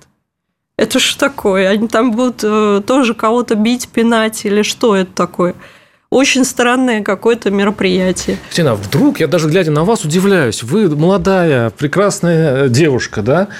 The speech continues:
Speaker 2: Но мы ведь скатываемся, бывает, в, в желании, э, добра своим детям. Мы, э, в-, скатываемся часто в стариковское ворчание, не понимая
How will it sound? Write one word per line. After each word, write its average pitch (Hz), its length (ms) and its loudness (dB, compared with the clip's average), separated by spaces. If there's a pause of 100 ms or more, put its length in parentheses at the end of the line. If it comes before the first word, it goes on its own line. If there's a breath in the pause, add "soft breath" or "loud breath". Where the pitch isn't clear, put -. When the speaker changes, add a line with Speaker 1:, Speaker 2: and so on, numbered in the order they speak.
(220 loud breath)
Speaker 2:
Но 131 80 2
мы 233 260 4
ведь 170 200 0
скатываемся, 135 960 0
бывает, 123 640 0
в, 120 260 0
в 123 40 0
желании, 131 800 0
э, 113 880 0
добра 214 420 0 (640)
своим 147 280 2
детям. 123 340 0 (420 loud breath)
Мы, 196 220 4
э, - 100 -4
в-, 143 680 0
скатываемся 185 580 0
часто 208 320 -2
в - 40 -2
стариковское 180 600 0
ворчание, 165 520 2
не 170 320 2
понимая 202 880 2